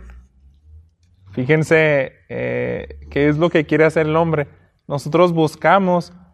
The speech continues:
autoestima, seguridad personal, estatus social,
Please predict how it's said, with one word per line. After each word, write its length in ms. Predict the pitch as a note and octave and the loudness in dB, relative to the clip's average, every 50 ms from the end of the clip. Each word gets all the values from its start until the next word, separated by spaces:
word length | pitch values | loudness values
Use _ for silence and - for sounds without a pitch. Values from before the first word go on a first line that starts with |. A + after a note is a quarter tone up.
| _ _ | _ _
autoestima, 920 | - C#3+ C#3 C#3+ C#3 C#3+ - C3+ C3 A#2+ - - D#3+ F3+ G3+ A3+ A#3+ A3+ A3 - - - _ _ _ _ _ _ _ | -6 -4 -2 -2 -4 -4 -4 -4 -4 -4 -4 -4 -2 -2 -2 -2 -4 -6 -8 -12 -18 -20 _ _ _ _ _ _ _
seguridad 720 | _ - - C3+ C3 B2+ C3 C3 C3+ C3+ C3+ C3+ C#3+ C#3+ - | _ -10 -6 -4 -2 0 2 2 4 4 4 2 0 0 -2
personal, 840 | - D#3+ D3+ C#3+ - C3 A#2+ B2 C3+ D3+ E3+ F3+ D3 F#3 F3+ D#3+ - _ _ - | -2 -2 -2 -2 -4 -6 -6 -4 -4 -4 -4 -4 -6 -8 -10 -14 -18 _ _ -16
estatus 500 | - C3 A#2+ - - C3+ C#3 - D#3 D3 - | -14 -14 -8 -4 -2 -2 -2 -2 -4 -6 -4
social, 500 | - C3 A#2+ - C3+ C#3 C#3+ E3+ F#3 | -4 -4 -4 0 2 2 2 2 0